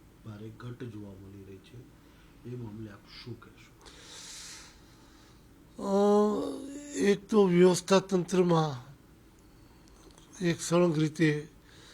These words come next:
Speaker 2: અ, ભૂતકાળમાં જે સોસાયટીને જે જરૂરિયાત માંગ હોય એ આપવામાં આવતું અને ખાતર વિતરણમાં હવે સરકારે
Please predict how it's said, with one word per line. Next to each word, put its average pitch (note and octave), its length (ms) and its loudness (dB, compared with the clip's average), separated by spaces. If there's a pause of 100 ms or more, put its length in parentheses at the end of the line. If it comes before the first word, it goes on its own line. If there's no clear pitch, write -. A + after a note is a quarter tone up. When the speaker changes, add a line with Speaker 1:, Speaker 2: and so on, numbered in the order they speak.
(720)
Speaker 2:
અ, - 20 -20 (400)
ભૂતકાળમાં E3 1120 -2 (1000)
જે E3 120 4
સોસાયટીને E3 800 -2
જે D3 180 0
જરૂરિયાત D3+ 560 -2
માંગ D3+ 300 0
હોય C#3 300 0
એ E3 320 -10
આપવામાં C#3 480 -8
આવતું G2+ 340 -18 (1200)
અને F#3+ 420 2 (760)
ખાતર E3 420 -2
વિતરણમાં F3+ 600 0
હવે F3+ 140 0
સરકારે F3 720 0